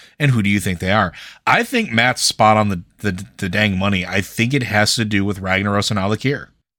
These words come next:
I, I think it has to do with them trying to come back, and I would be absolutely shocked if the Elemental Lords are not involved in this. It just, smacks of them. It smacks of sort of their, what they would wanna do.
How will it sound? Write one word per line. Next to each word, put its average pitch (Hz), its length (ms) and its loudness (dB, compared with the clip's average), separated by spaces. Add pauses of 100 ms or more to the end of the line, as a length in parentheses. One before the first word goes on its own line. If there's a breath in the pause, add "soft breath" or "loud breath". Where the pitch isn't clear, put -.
I, 104 200 2 (140)
I 104 180 2
think 101 320 -4
it 107 80 -2
has 104 380 0
to 120 100 -2
do 113 320 2
with 98 500 0
them 98 420 -4
trying 107 300 0
to 107 60 -2
come 110 240 -2
back, 113 320 -2
and 104 120 -8
I 98 100 0
would 101 200 0
be 101 240 -4 (120)
absolutely 107 880 -2 (380 loud breath)
shocked - 800 0 (140)
if 104 160 -2
the 104 160 -10
Elemental 104 420 2
Lords 90 360 -2
are 95 180 -2
not 90 340 -2
involved 87 400 -6
in 82 140 -8
this. - 360 -4 (460 soft breath)
It 113 160 2
just, - 380 0 (160)
smacks 101 800 0
of 87 140 -2
them. 80 340 -10
It 101 180 -4
smacks 101 480 0
of 101 100 -2
sort 104 220 0
of 92 160 -2
their, 95 280 0
what 101 200 -2
they 98 120 -2
would 95 160 -4
wanna 92 300 -2
do. 80 340 -8